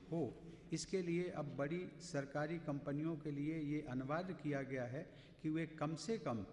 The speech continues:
तीन प्रतिशत खरीदारी महिला उद्यमियों के प्रथ-, प्रतिष्ठानों से ही करें।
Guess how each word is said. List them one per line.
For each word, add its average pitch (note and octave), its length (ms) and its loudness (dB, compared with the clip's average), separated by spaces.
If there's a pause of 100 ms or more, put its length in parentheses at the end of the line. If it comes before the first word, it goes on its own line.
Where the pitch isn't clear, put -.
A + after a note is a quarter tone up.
(300)
तीन A3 260 4
प्रतिशत E3 580 -4
खरीदारी D3 680 0
महिला C3 400 0
उद्यमियों C3 520 0
के D#3+ 180 -4
प्रथ-, - 640 -8
प्रतिष्ठानों C#3 600 0
से C#3 180 0
ही C#3 140 0
करें। G2+ 320 -2